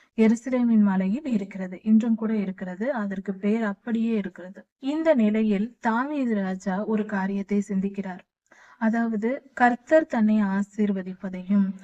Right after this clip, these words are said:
கர்த்தர் இஸ்ரவேலை வழி நடத்த தன்னை பயன்படுத்துவதையும் புரிந்து கொண்டு, தான், தான் பலப்படும்படியாக,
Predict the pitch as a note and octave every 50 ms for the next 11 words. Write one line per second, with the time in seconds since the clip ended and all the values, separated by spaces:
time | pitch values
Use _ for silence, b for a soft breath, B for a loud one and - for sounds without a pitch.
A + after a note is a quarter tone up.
0 | B B B B B B B - B3+ B3 A#3+ A#3 - D#4+ D#4+ D4+ C#4+ A#3 A3 G#3+
1 | - C4+ C4 C#4 C#4 C#4 C4 C4 C4 C4 B3+ B3 B3 B3 B3+ B3 B3 - - G#3+
2 | F#3+ G3+ G#3 A3 B3 C#4+ D4+ C#4+ C4+ A#3+ A3+ A3 G#3 - A3 G#3+ A3 A3 - A3
3 | G#3 G#3 G3+ G3+ - - G#3+ G#3 G#3 A#3+ C4+ C#4+ C4+ C4+ A#3+ G#3+ G3+ G#3 G#3+ G3+
4 | G3 F#3+ F#3 F#3+ F#3 F3+ F#3+ G3+ G3+ F#3+ F#3+ B B B B B B B B B
5 | B B B _ _ _ _ - C#4+ D4+ D#4+ E4 E4 E4 D#4 D4 - - - A3
6 | G3+ F#3+ F#3 G3 F#3+ F3+ F#3 - _ _ B3 A3 A3+ A#3+ B3+ B3 - _ _ _
7 | - A#3+ A#3 A#3+ A#3+ A#3 G#3 G3+ G3+ G#3 A#3+ C#4 C4+ - D4 C4+ C#4+ C#4 C4 A3+
8 | G#3 F#3+ G3+ G3 F#3+ F#3 F3+ -